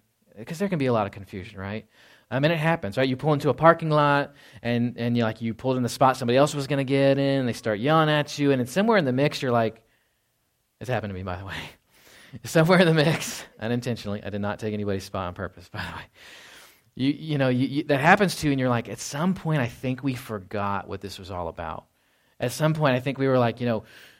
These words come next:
presents and get-togethers and food and what, I mean, fill, uh, fill in the blank. Like, we, we put so many things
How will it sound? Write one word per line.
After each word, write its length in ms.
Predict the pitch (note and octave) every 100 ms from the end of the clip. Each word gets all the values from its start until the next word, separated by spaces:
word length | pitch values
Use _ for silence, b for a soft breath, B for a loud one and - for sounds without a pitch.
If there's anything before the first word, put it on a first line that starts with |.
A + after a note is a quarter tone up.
| B _ -
presents 760 | F#3+ E3 D3 D3+ A#2+ - - -
and 400 | D#3 C#3 C3 B2+
get-togethers 840 | F3 F#3 E3 E3 C#3 C3 A#2 -
and 420 | - C3+ B2+ A#2+ A#2+
food 720 | E3+ F#3 F#3 E3+ D3+ B2+ A#2+
and 640 | B2+ C3 C3 B2 A#2+ A#2+
what, 280 | B2+ C#3 -
I 80 | C#3+
mean, 140 | D3
fill, 440 | - F3 G3+ D#3+ D#2+
uh, 140 | A#2+
fill 240 | - G#3
in 60 | D#3+
the 80 | G#2+
blank. 380 | F2+ G2 E2+ F#2
Like, 160 | A2
we, 120 | D#3+
we 200 | E3+ D#3
put 180 | F#3+ D#3+
so 360 | - - C#3 D3
many 240 | D3+ C#3
things 440 | B2+ A#2+ A#2 A2+